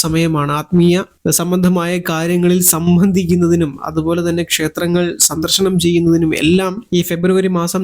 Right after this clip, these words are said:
നിങ്ങൾക്ക് അനുകൂലമായ ഒരു സമയമാണ്. അപ്പോൾ നമ്മൾ ഇന്ന് ഈ വീഡിയോയിലൂടെ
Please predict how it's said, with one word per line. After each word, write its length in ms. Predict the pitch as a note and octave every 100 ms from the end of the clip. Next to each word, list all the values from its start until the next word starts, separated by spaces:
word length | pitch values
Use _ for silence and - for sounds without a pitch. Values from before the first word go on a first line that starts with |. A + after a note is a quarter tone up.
| E3
നിങ്ങൾക്ക് 360 | D#3 D#3 F#3+ A#3+ C#4 -
അനുകൂലമായ 540 | E3+ F#3 F#3 F3 E3+ E3
ഒരു 120 | D#3+ D#3 D#3
സമയമാണ്. 500 | C#3+ D3+ C#3+ B2+ A#2 -
അപ്പോൾ 180 | F3 F#3+ E3+
നമ്മൾ 160 | F3+ A#3 - -
ഇന്ന് 180 | F3 G3+ G#3
ഈ 40 | G3+ F3
വീഡിയോയിലൂടെ 500 | F3 F#3 F#3 F3+